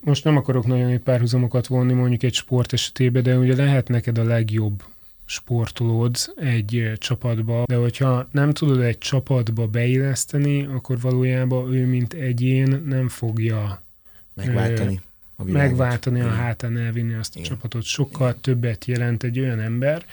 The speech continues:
Speaker 1: aki lehet, hogy, ö, lehet, hogy kisebb tapasztalattal rendelkezik, lehet, hogy, ö, hogy nem a top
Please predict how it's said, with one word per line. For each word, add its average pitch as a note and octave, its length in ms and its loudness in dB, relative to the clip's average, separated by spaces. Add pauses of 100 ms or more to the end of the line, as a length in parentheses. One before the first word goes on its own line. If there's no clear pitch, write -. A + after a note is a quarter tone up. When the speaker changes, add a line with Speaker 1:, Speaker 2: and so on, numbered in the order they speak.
(460)
Speaker 1:
aki B2+ 260 0
lehet, B2+ 400 2
hogy, B2 360 0
ö, B2 380 2 (260)
lehet, C3+ 320 4
hogy C3+ 160 2
kisebb B2+ 640 0 (260)
tapasztalattal B2 760 0
rendelkezik, A#2 680 -2
lehet, C3 480 0
hogy, B2+ 360 0
ö, B2 400 2 (100)
hogy B2 260 2
nem C3 600 4 (340)
a A2+ 640 0 (220)
top C#3 260 2